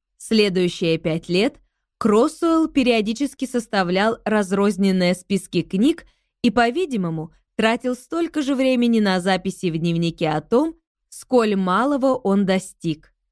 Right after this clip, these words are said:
Наконец, в одна тысяча восемьсот семнадцатом году, когда на него нажали, он начал разрезать свои рукописи, разбирая списки, которые ему удалось составить, чтобы отсортировать записи в алфавитном порядке.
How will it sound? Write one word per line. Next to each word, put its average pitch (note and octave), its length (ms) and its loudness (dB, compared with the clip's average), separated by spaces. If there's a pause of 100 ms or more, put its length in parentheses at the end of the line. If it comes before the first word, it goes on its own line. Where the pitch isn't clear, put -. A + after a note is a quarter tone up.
(600)
Наконец, B3+ 800 0
в A3+ 120 0
одна B3+ 260 2
тысяча C4 440 -4
восемьсот A3+ 640 0
семнадцатом F#3 680 0
году, A3 420 0 (320)
когда A#3+ 320 2
на B3+ 100 0
него A#3+ 280 2
нажали, A3+ 760 -2 (280)
он F#4+ 300 0
начал D4 420 0
разрезать A#3 680 0 (140)
свои G3+ 440 -2
рукописи, F3+ 800 -6 (320)
разбирая G3 560 0
списки, A#3 500 -8
которые G3 540 0
ему F#3+ 420 0
удалось F3+ 420 0
составить, G3+ 680 -4 (220)
чтобы D#4+ 340 0
отсортировать A3 960 -2
записи G3+ 520 -4
в A#3+ 80 0
алфавитном G3+ 580 -2
порядке. F3+ 640 -4